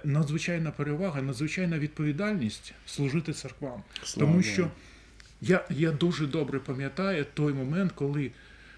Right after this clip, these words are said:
Speaker 1: і церкви, і люди, і ті, хто бажають почути Бога,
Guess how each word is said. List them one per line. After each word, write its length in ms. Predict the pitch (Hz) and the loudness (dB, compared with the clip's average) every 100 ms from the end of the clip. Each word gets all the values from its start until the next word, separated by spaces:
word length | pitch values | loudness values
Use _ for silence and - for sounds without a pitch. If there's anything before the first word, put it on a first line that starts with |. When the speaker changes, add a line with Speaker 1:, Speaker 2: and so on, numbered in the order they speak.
| - - - - - 135 131 143 185 | -20 -20 -20 -20 -14 -8 -6 -4 -2
Speaker 1:
і 80 | |
церкви, 560 | - - 202 - 185 160 | 0 4 4 4 0 0
і 120 | 156 | -2
люди, 540 | 127 151 196 160 156 156 - | 2 4 4 6 4 2 2
і 560 | 175 170 165 160 160 143 110 101 - - - | 2 4 4 4 4 2 -2 -10 -16 -20 -2
ті, 140 | - | 4
хто 160 | 202 170 | 4 4
бажають 560 | 147 - 170 156 - 156 - | 2 2 2 2 -2 -8 -2
почути 400 | 160 196 185 135 | 0 2 0 0
Бога, 400 | 117 247 - | -2 -4 -4